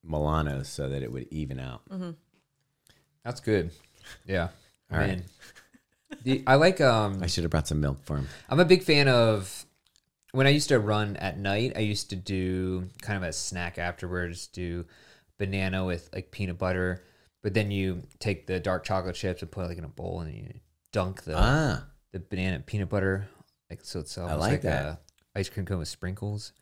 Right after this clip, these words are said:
Speaker 3: With
Speaker 1: It, it's like a fair food.
Speaker 3: Yeah, and that's really good too.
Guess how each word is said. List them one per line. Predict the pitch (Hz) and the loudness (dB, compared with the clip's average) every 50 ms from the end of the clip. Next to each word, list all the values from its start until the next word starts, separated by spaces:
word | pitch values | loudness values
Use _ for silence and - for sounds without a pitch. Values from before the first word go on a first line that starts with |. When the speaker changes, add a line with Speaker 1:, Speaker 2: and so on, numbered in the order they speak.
| - - - | -20 -20 -6
Speaker 3:
With | 95 117 | -2 0
Speaker 1:
It, | 120 117 - | 0 0 0
it's | - 127 127 - - | -2 -4 -2 0 2
like | 107 90 | 2 4
a | 95 92 | 2 2
fair | - - 113 120 131 127 | 2 2 2 4 2 0
food. | - - 78 69 67 57 - - _ - | 0 -2 -2 -2 -2 -4 -8 -14 _ -2
Speaker 3:
Yeah, | 110 107 104 95 87 82 - - - - | 2 2 2 2 2 -2 -4 -10 -14 -10
and | 92 92 | -6 -6
that's | 92 101 - - - - _ _ _ _ _ _ _ _ _ | -6 -6 -6 -8 -12 -12 _ _ _ _ _ _ _ _ _
really | - 87 80 65 58 58 | -8 -6 -6 -6 -6 -6
good | 50 50 50 - | -8 -10 -10 -10
too. | - - 60 58 - | -8 -8 -8 -8 -8